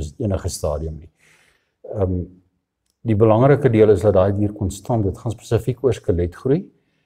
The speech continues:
en dat hy goeie skeletontwikkeling en ook spierontwikkeling moet vir ons toon om uit te groei. Nou, as ons hom op enige stadium seer gemaak het, dan, dan vertraag ons hierdie hele proses. So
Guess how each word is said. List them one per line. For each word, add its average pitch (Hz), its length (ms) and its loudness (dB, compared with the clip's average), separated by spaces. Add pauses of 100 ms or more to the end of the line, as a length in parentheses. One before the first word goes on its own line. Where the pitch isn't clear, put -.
(200)
en 98 80 -4
dat 92 140 -4
hy 98 60 -6
goeie 143 240 4
skeletontwikkeling 110 920 -2
en 127 100 -4
ook 139 120 -2
spierontwikkeling 98 760 -2
moet 90 140 -6 (380)
vir - 200 -6
ons 90 180 -4
toon 92 340 0
om 87 180 -6
uit 92 160 -6
te 92 80 -2
groei. - 340 -10 (440)
Nou, 107 80 0
as 92 80 0
ons 98 140 -4
hom 127 80 0
op 123 100 -6
enige 156 240 2
stadium 127 400 2
seer 123 320 2
gemaak 85 480 -4
het, - 140 -16 (420)
dan, 98 280 0
dan 92 220 0
vertraag 104 460 2
ons 95 140 -4
hierdie 87 160 -2
hele 80 180 -4
proses. 82 540 -14 (420)
So 127 160 2